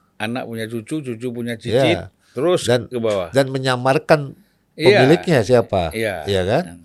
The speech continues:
Speaker 2: Nah, itu.
Speaker 1: Udah dicicit nggak ada lagi.
Speaker 2: Nggak ada lagi,
Speaker 1: Walaupun
Speaker 2: iya.
Speaker 1: masih dia punya,
Speaker 2: Iya.
Speaker 1: dia yang berkuasa,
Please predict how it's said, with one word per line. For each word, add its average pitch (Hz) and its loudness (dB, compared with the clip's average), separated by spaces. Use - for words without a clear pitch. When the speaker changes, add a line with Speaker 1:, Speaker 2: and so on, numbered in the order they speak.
Speaker 2:
Nah, 95 -4
itu. 135 -6
Speaker 1:
Udah 131 0
dicicit 135 0
nggak 139 -2
ada 117 0
lagi. 165 -2
Speaker 2:
Nggak 95 -4
ada 95 -4
lagi, 190 -8
Speaker 1:
Walaupun 123 -2
Speaker 2:
iya. 165 -4
Speaker 1:
masih 131 -2
dia 127 2
punya, 107 -8
Speaker 2:
Iya. 117 0
Speaker 1:
dia 123 0
yang 123 -2
berkuasa, 113 -6